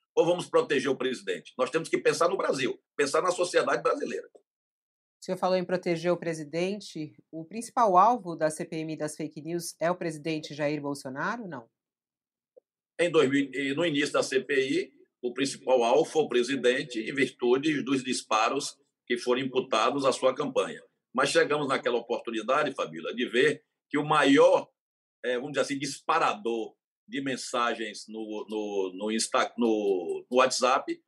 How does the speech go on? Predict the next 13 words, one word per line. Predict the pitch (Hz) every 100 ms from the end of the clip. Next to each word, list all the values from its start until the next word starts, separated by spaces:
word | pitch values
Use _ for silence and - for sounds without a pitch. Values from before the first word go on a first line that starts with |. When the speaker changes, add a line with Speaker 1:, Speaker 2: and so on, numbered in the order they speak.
| _ _ -
Speaker 1:
foi | 139 156
o |
Henrique | 160 147 143
Meirelles, | 165 165 131 120 104
foi | - -
o |
campeão, | - 180 180 139 117 101 _ _ _ _
e | 151 180
não | 196 190 185 226 - 139
retra-, | 160 160 156 -
retratou | 151 151 147 135 180
em |
voto. | 156 131 123 -